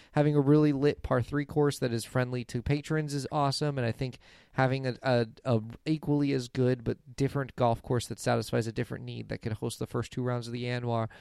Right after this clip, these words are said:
or potentially host a ladies major down the road, I think is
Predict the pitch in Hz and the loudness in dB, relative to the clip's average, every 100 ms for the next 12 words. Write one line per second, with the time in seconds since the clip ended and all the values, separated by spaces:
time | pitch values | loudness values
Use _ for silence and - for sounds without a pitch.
0 | - - 131 - 127 - 135 120 123 - | -12 -6 -4 -2 -2 -2 -2 0 -2 -2
1 | 120 120 117 117 113 113 113 113 113 113 | -2 -2 -2 -4 -4 -4 -4 -4 -4 -2
2 | 107 107 113 107 110 110 107 | -2 0 0 -4 -6 -8 -10